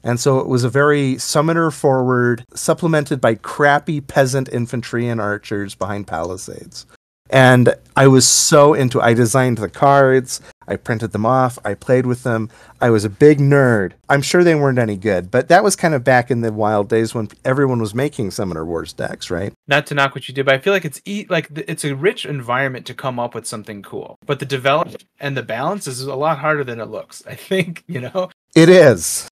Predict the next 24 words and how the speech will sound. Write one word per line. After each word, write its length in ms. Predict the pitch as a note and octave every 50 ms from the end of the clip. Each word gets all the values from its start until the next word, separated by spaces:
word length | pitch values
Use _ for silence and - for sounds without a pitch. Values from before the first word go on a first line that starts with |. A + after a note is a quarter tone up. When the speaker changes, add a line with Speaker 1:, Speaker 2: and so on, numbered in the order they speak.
| -
Speaker 1:
<laughs> 80 | - A3+ - - G3 - _ - E3+ - - - D3+ - _ _ _ _ _ _
Speaker 2:
It's 120 | - D3 C3
like, 180 | D#3 C#3+ C#3
to 80 | - E3
make, 160 | D#3 D#3 D3+
like, 260 | D3+ D3 C#3 C3+ C3+ -
okay, 420 | - E3 D#3+ - D3 B2 B2 A#2+
the 100 | A#2+ C3
numbers 340 | C3 C#3+ D#3 E3+ E3+ D#3+ D#3
are 40 | D#3
about 240 | D3 D3 D3 C#3+ C3+
right, 200 | C3 C3 C3 B2+
but 120 | C#3+ C3
is 220 | - E3 E3 D#3+
this 180 | E3+ F3 E3 -
fun? 460 | - - C3 B2 A#2+ B2 B2 B2 B2 - _ _ _ _ -
Is 160 | C#3+ C#3 C#3
this 140 | D3 C#3+ -
compelling? 540 | - C#3+ C3+ B2 B2+ A#2 A#2 A#2 A2+ A#2 A2
Like, 200 | G#2+ A2 A2 A2+
it 160 | A2+ A#2 A2+
takes 300 | - C3+ C3 B2+ - B2+
a 60 | G#2+
while. 360 | G2+ G2 G2+ G#2 A2+ G2+ G2+